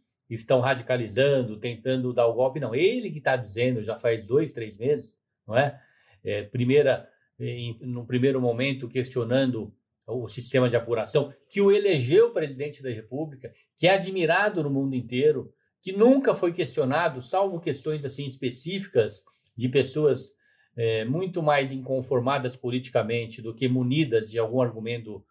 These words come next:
judicial, é, algum argumento concreto, né, da infalibilidade das urnas, então, e da apuração. Então, ele tem dado demonstrações que começaram a ficar muito mais intensas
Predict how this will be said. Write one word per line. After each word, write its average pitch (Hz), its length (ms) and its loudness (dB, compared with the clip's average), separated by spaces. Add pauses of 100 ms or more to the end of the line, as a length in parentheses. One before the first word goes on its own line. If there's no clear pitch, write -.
(140)
judicial, 120 840 2 (200)
é, 107 260 -4
algum 107 440 -6
argumento 123 300 -4
concreto, 131 600 2
né, 131 220 -6 (300)
da 104 500 -8 (420)
infalibilidade 123 800 0
das 127 180 -2
urnas, 101 380 -8
então, 175 340 -2 (240)
e 113 60 -10
da 120 100 2
apuração. 120 600 -2 (320)
Então, 202 180 0
ele 226 220 2
tem 220 260 -2
dado 185 240 0
demonstrações 170 1000 -2
que - 140 -20
começaram 160 560 0
a 147 40 2
ficar 143 280 -2
muito 156 300 -6
mais 139 240 -2
intensas 156 720 -4